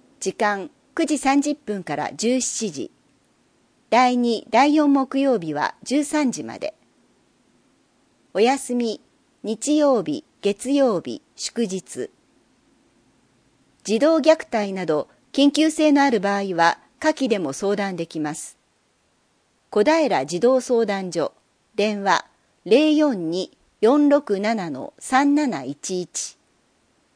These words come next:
時間、九時から十七時。お休み、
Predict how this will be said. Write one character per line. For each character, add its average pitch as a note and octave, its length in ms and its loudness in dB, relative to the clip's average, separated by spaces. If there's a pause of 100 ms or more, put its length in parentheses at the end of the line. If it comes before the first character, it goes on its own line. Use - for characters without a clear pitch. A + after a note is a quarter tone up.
(140)
時 G3+ 140 -4
間、 G#3+ 400 -2 (160)
九 F4+ 140 0
時 C#4+ 140 -4
か F3 120 -10
ら C#3 180 -8
十 A3 220 -4
七 - 240 -10
時。 - 160 -12 (1080)
お F#3 60 -2
休 A#3 320 0
み、 G#3 260 -6